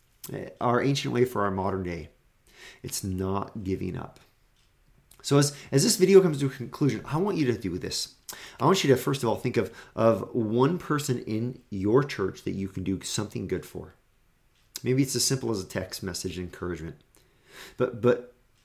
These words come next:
make the commitment to act on that. Do one thing good for one brother or sister in Christ.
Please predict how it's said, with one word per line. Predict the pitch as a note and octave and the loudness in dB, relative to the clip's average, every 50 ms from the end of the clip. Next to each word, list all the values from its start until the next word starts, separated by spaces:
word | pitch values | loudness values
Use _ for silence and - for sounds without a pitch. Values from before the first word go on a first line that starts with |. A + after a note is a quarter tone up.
| _ _ _ - | _ _ _ -8
make | B2 A#2 A2 A2 A2+ C3 D#3+ D#3 - | -6 -4 -2 2 4 4 4 4 4
the | - F#3+ | 2 2
commitment | F#3+ - F#3+ F3+ A#2 A#2 A#2 - | 2 2 0 0 0 -2 -4 -6
to | - - - | -6 -6 -4
act | A#2 B2 B2+ - - | -4 -4 -4 -6 -6
on | F#2 E2 E2 | -8 -8 -8
that. | D#2 D#2+ - F#2+ F#2+ | -8 -10 -10 -8 -4
Do | G#2 G#2+ G#2 | -2 -2 0
one | G2 F#2+ F2+ F#2 G#2+ A#2 C3+ D#3 | 0 -2 -2 0 0 0 0 0
thing | D3 - D#3 D3 D3 C#3+ | -2 -4 -6 -4 -4 0
good | C3+ A2+ G2+ G2 | 0 0 0 0
for | - - G2+ | 0 2 2
one | F#2+ F2+ F#2+ G#2 A#2+ B2 | 2 2 2 0 -2 0
brother | A#2 A#2 A2 G#2+ A#2+ A#2 A#2 | 0 0 0 2 2 0 0
or | |
sister | A2+ - G#2 G2 - - G#2 G2+ | -2 -4 -6 -8 -8 -6 -8 -8
in | G2 | -8
Christ. | F#2+ - F#2+ F2+ F2 - - - - | -8 -6 -6 -6 -6 -6 -10 -14 -16